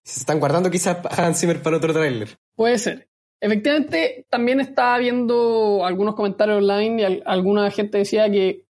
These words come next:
Speaker 2: eh, este es un tráiler muy bueno para los fanáticos de Dune, pero tal vez no para la gente que no sepa sobre Dune. Como
Speaker 1: Puede
Speaker 2: que
Speaker 1: ser.
Speaker 2: les falta tal vez ponerle un poco más de acción, un poco más de como razones para poder ir a ver, eh, la película.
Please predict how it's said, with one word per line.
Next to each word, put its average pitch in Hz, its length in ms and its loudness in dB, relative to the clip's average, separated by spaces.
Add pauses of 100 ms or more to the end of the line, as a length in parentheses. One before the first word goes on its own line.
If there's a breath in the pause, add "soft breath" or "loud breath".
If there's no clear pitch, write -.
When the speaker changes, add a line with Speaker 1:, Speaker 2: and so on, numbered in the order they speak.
(160)
Speaker 2:
eh, 175 220 -2
este - 220 -2
es 233 60 2
un 220 160 2
tráiler 233 340 0
muy 226 220 -2
bueno 233 280 -2
para 220 160 2
los 190 140 -2
fanáticos 214 540 0
de 226 80 2
Dune, 214 360 0 (260)
pero 170 220 -6
tal 175 160 -2
vez 196 160 0
no 214 220 2
para 240 100 0
la 240 80 0
gente 240 240 -4
que 226 100 -6
no 202 120 -4
sepa 185 420 -4 (160)
sobre 175 300 0
Dune. 170 340 -2
Como - 140 -2
Speaker 1:
Puede 123 80 4
Speaker 2:
que 123 60 4
Speaker 1:
ser. 104 140 2
Speaker 2:
les 87 80 -4
falta 226 360 -2
tal 214 140 2
vez 214 180 -2
ponerle 214 300 0
un 208 140 0
poco 202 180 0
más 196 180 0
de 180 60 0
acción, 226 480 -2
un 185 100 -2
poco 196 180 -2
más 196 160 -2
de 185 380 -2 (200)
como 180 440 -12
razones 254 540 -2
para 240 220 0
poder 226 220 -2
ir 220 120 -2
a 202 80 2
ver, 202 460 -2
eh, 180 360 0
la 180 120 0
película. 185 440 0